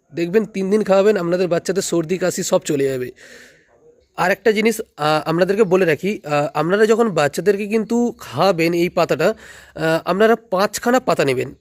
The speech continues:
পাঁচখানা পাতা নিয়ে জলে কিন্তু ভালো করে কিন্তু ফুটাবেন। ফুটানোর পর দেখবেন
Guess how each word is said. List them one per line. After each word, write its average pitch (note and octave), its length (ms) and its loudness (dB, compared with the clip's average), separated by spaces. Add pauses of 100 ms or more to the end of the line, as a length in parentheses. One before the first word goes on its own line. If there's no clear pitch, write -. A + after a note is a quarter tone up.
পাঁচখানা G3+ 540 0
পাতা G3+ 340 0
নিয়ে A#3+ 320 0 (280)
জলে E3+ 280 2
কিন্তু A3+ 260 -2
ভালো F3 240 0
করে A3 200 2
কিন্তু G#3+ 200 -2
ফুটাবেন। D3+ 480 0 (560)
ফুটানোর G#3+ 400 2
পর G#3 160 -2
দেখবেন A#3+ 420 2